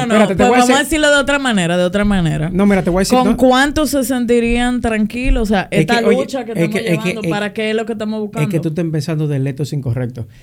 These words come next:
Speaker 2: La idea de esto es nunca vender, de hecho. Por ejemplo, te voy a dar un
Speaker 1: Ujú.
Speaker 2: ejemplo. El, yo tengo un pana que él compró mil Wi-Fi.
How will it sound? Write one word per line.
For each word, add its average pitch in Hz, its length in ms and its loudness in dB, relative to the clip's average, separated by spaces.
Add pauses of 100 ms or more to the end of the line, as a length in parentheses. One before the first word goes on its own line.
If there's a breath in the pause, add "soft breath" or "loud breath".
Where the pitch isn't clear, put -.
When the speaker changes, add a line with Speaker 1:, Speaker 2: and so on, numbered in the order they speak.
(240 soft breath)
Speaker 2:
La 170 160 -2
idea 226 240 0
de 240 100 -2
esto 202 280 -6
es 185 320 -6
nunca 160 420 -4
vender, 117 400 -4
de 110 260 -8
hecho. 101 240 -12
Por 139 140 -2
ejemplo, 127 360 -2
te 143 100 -6
voy 135 120 0
a - 40 0
dar 147 80 0
un 143 60 2
Speaker 1:
Ujú. 123 80 4
Speaker 2:
ejemplo. 170 480 2
El, 147 140 0
yo 180 220 -2
tengo 220 160 0
un 170 100 0
pana 143 320 -4 (140)
que 143 100 -8
él 143 100 -4
compró 135 520 -2
mil 156 340 2
Wi-Fi. 120 560 -4